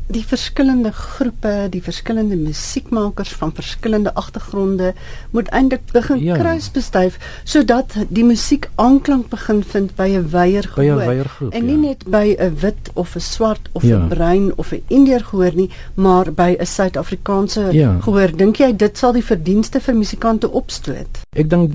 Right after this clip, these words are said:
Speaker 2: die mark sal soveel beter raak en dit sal so vergroot. Ons moet die volk bymekaar bring met musiek.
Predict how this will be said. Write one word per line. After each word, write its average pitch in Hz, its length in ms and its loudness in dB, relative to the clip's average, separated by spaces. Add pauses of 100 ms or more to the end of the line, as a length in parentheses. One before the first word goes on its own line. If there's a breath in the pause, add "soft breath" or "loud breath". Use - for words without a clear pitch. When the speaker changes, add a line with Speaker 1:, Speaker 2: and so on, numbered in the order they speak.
Speaker 2:
die 131 140 2
mark 110 680 4
sal 117 520 0
soveel 147 680 0 (180)
beter 113 500 2 (100)
raak 95 300 0
en 104 80 0
dit - 60 -4
sal 104 180 -2
so - 180 -4
vergroot. 120 800 -2 (160 soft breath)
Ons 117 180 0
moet 135 120 2
die 139 140 0
volk 135 300 0
bymekaar 117 500 2
bring 113 160 2
met 107 160 -2
musiek. - 500 -4